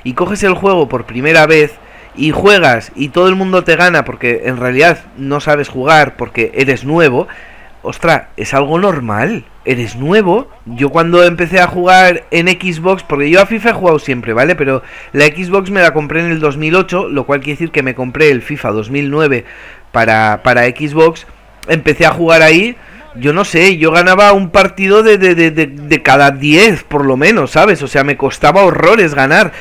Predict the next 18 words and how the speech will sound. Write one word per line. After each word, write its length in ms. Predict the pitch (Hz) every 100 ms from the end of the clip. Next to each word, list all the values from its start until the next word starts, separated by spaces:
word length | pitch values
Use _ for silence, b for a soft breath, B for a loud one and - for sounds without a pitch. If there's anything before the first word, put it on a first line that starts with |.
| B B
Y, 180 | 151 151
lógicamente, 640 | 151 160 165 175 185 196
no 140 | 185
sabía 320 | 175 170 185 175
hacer 240 | 190 170
ni 100 | 185
un 100 | 185
regate, 460 | 175 180 180 175 190
no 100 | 180
sabía 300 | 175 180 180
hacer 240 | 180 175
absolutamente 960 | 180 - 175 175 175 180 175 196 202 - - - _
nada, 500 | - 170 180 170 123
¿vale? 240 | 110 131 180
No 100 | 170
sabía 260 | 175 175
hacer 240 | 180 220 208
nada. 400 | 156 156 151